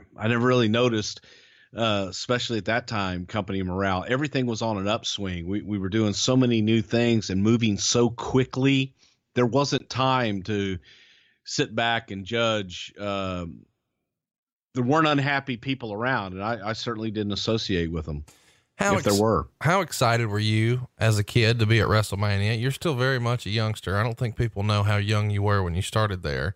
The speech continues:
Speaker 2: But this is the fourth WrestleMania, and all the years prior, you'd been in the business, but sort of on the other side of the fence. And now you're inside, and you're at the big show. What was your feeling at this being your first WrestleMania?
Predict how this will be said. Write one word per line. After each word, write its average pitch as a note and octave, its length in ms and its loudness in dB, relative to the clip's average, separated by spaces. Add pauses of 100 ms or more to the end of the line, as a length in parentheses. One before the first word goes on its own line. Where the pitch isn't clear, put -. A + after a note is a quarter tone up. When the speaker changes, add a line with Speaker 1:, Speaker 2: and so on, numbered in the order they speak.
(800)
Speaker 2:
But C#3+ 220 0
this F#3 180 0
is D#3+ 120 -2
the C3 100 -2
fourth D3+ 300 -2
WrestleMania, G#2 600 -2
and A2+ 140 -2
all D3+ 240 0
the C#3 80 -6
years C3 240 -4
prior, B2 340 2
you'd A#2+ 200 -4
been A#2 120 -2
in B2 120 0
the A2+ 60 -2
business, B2+ 360 0
but B2 240 -4
sort E3 180 0
of D3 60 -2
on D3+ 240 0
the B2 100 -4
other C3 160 0
side A#2 280 0
of G2 80 -8
the G#2 40 -6
fence. G2+ 400 -4
And G2 140 -2
now C3 420 0 (540)
you're B2 180 2
inside, G#2 600 2
and G2+ 120 -6
you're A2+ 120 0
at A#2 100 0
the G#2 80 -4
big A2 240 0
show. G2 600 0 (340)
What - 160 -2
was D#3 140 0
your C3+ 80 2
feeling G#2 420 0
at G2 140 -4
this G2+ 240 0
being G2 260 -4
your F2+ 100 -2
first G#2 460 -2 (180)
WrestleMania? F#2 720 -2